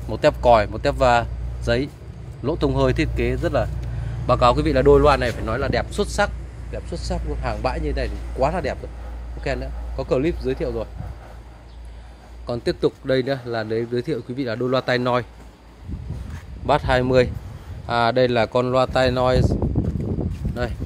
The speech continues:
À, đôi loa tai noi C hàng xịn nhé, báo các bác là đây là hàng xịn nhé. Con này là con sáu lẻ bảy. Tai noi sáu lẻ bảy. À, trước, à, cách đây khoảng một tháng có con sáu lẻ bảy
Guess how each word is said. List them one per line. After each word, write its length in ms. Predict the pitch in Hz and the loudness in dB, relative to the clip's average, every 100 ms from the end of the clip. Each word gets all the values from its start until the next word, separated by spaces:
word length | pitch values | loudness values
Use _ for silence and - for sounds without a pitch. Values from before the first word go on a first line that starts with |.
| - - - - | -10 -12 -16 -12
À, 340 | 123 120 120 117 | -2 2 4 4
đôi 180 | 131 131 | 4 4
loa 200 | 135 131 | 6 4
tai 320 | - 135 131 | 4 4 4
noi 400 | 131 127 127 123 - 131 120 - - | 2 0 0 -2 -6 -16 -14 -12 -2
C 40 | 131 127 117 | 0 0 2
hàng 160 | 117 | 0
xịn 220 | 113 151 - - | 0 -2 -4 -4
nhé, 200 | 135 139 | -4 -2
báo 240 | 120 117 | 0 0
các 180 | 120 156 | 0 -2
bác 240 | 151 151 | -2 -2
là 80 | 135 | -2
đây 120 | 131 | 0
là 80 | 127 | 0
hàng 160 | 120 110 | 0 -2
xịn 300 | - 139 131 | -4 -4 -2
nhé. 160 | 143 135 - - - - | -2 -4 -10 -20 -20 -16
Con 260 | - 143 139 | 0 2 2
này 80 | 131 | 4
là 140 | 120 | 2
con 200 | 110 135 | 4 4
sáu 220 | 127 123 | 4 4
lẻ 100 | 147 | 4
bảy. 240 | 123 107 98 - - - - - | 4 4 2 -6 -20 -20 -20 -8
Tai 180 | 110 120 | 0 2
noi 160 | 123 123 | 2 0
sáu 200 | - 117 | 0 0
lẻ 120 | 123 | 0
bảy. 180 | 101 90 - - - - - - - - - - | 0 -2 -8 -12 -14 -12 -8 -6 -6 -8 -10 -6
À, 140 | 110 | -4
trước, 300 | 113 - 151 - - - | -2 2 2 2 -6 -6
à, 320 | 127 120 117 110 - - - | -2 0 0 -2 -12 -20 -10
cách 120 | 143 | -6
đây 120 | 143 | -2
khoảng 200 | 123 107 | -2 -4
một 100 | 104 - | -6 -6
tháng 340 | - 110 147 170 | 0 2 2 -4
có 80 | |
con 180 | 117 135 131 | -2 -2 -2
sáu 140 | 123 | -4
lẻ 100 | 147 | -2
bảy 180 | 123 | -2